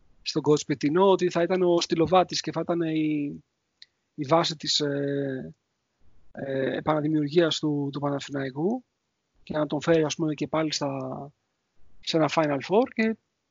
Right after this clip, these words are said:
ότι πλέον αυτός ο άνθρωπος, εντάξει, λίγο πολύ τους κρέμασε και αυτούς. Εντάξει, δεν νομίζω ότι, δηλαδή, στον αθλητισμό θέλει λίγο πιο, όταν είσαι μεγάλο όνομα, θέλει λίγο tact για το πώς διαχειρίζεσαι τις, ε, αποφάσεις σου και τον τρόπο με τον οποίο,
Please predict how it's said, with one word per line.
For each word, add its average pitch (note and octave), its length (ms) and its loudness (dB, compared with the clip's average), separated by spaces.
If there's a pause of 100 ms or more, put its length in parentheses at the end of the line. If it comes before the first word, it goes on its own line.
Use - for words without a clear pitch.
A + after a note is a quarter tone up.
(120)
ότι F#3+ 220 -2 (100)
πλέον G#3+ 220 6
αυτός F#3+ 320 0
ο F#3+ 420 6
άνθρωπος, G3 600 0 (320)
εντάξει, - 280 -2
λίγο E3+ 160 0
πολύ D#3+ 240 0
τους - 420 -6 (800)
κρέμασε E3+ 400 2
και D#3+ 120 0
αυτούς. D3 420 -2 (760)
Εντάξει, D#3 200 0
δεν F3 80 6
νομίζω D3 260 2
ότι, B2+ 160 -6
δηλαδή, C#3 200 0
στον E3 160 -2
αθλητισμό C#3+ 440 -2
θέλει F3 200 4
λίγο E3 260 2
πιο, D#3 240 0
όταν D3+ 200 -2
είσαι D#3 140 -4
μεγάλο D3 340 -2
όνομα, D#3 200 -4
θέλει D#3+ 160 -4
λίγο D#3 240 -2
tact - 240 -2 (460)
για D3 100 2
το C#3+ 120 4
πώς C#3+ 160 4
διαχειρίζεσαι C3+ 600 0
τις, - 260 -8
ε, C3 460 -8 (280)
αποφάσεις C#3 540 -4
σου - 80 -4
και C#3+ 60 -8
τον B2+ 160 -8
τρόπο C3 240 -4
με B2 80 -8
τον B2+ 120 -8
οποίο, C3 560 -10